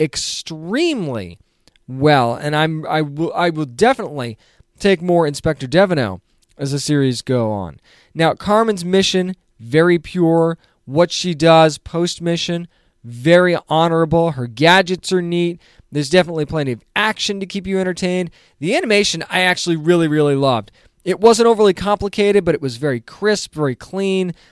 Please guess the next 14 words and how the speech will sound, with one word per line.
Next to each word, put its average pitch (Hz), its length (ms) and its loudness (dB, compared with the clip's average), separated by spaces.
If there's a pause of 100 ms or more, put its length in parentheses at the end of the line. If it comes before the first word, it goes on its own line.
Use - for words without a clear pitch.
(180)
very 175 460 2
colorful 196 840 0 (360)
at 185 160 0
times 185 340 -2
when 156 120 -4
it 143 100 -6
needed 180 260 0
to 165 60 -8
be, 180 180 4
very, 143 300 0
very 143 320 -4
dark 151 340 0
at 151 80 -12
times 156 380 -4